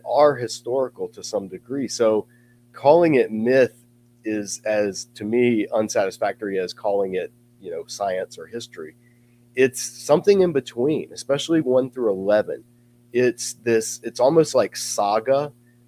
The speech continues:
or epic. Uh, elevated prose is how Genesis one has been called, which is a term I like, because it's not straight prose, but it's also not poetry.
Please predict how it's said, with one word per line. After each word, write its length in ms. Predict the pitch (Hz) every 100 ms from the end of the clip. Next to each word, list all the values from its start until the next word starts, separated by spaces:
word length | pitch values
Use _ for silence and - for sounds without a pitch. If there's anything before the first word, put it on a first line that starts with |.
| -
or 240 | 101 92 -
epic. 580 | 107 - 143 - - _ _ _ _
Uh, 300 | 98 95 92 -
elevated 680 | 120 135 131 135 135 117 92 _
prose 760 | - 110 110 117 127 131 135 117
is 160 | 101
how 200 | 110 113
Genesis 520 | 104 110 117 120 98 - 87
one 360 | 90 92 120
has 240 | 127 123 120
been 200 | 120 113
called, 260 | 120 123 113
which 160 | -
is 100 | 90
a 60 | 95
term 280 | - 107 101
I 60 |
like, 380 | 92 95 110 - _ _ _ _ _ -
because 260 | - 113
it's 140 | 113 -
not 220 | 127 127
straight 460 | - - 127 127 -
prose, 380 | - 113 123 120
but 120 | 113
it's 160 | 110
also 260 | 127 131 156
not 240 | 147 -
poetry. 520 | 143 143 120 - 78